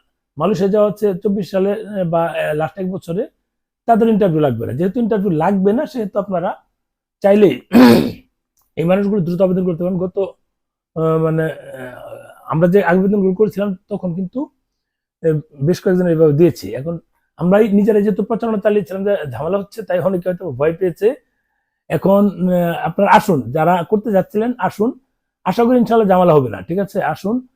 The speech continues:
আপনাদের আবেদনগুলো করে দেই। ভিসা পাওয়া না পাওয়া তো হাই কমিশনের বিষয়, তবে প্রপার ডকুমেন্টস থাকলে হয়ে যাবে। আমি একটু বলি আপনাদের এক্সপিরিয়েন্সগুলো, যদি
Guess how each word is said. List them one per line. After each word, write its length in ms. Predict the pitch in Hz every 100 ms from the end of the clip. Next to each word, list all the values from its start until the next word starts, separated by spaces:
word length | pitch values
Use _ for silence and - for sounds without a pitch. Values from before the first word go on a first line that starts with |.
| _ _ -
আপনাদের 320 | 151 165 170
আবেদনগুলো 520 | 175 202 208 196 190
করে 280 | - 233 247
দেই। 400 | 185 220 302 - _ _ _
ভিসা 460 | 165 185 233 226 233 226
পাওয়া 180 | 202 202
না 120 | 202
পাওয়া 160 | 190 190
তো 80 |
হাই 120 | 180 165
কমিশনের 360 | 196 196 208
বিষয়, 360 | 202 294 254 - _ _ _ -
তবে 260 | 185 220
প্রপার 400 | 196 233 214 247
ডকুমেন্টস 280 | 226 233 220
থাকলে 220 | 208 202
হয়ে 100 | 170
যাবে। 180 | 143 143
আমি 80 | 185
একটু 160 | 185
বলি 220 | 202 202 196
আপনাদের 280 | 202 185
এক্সপিরিয়েন্সগুলো, 580 | 202 208 254 196 165 185
যদি 420 | 180 202 269 330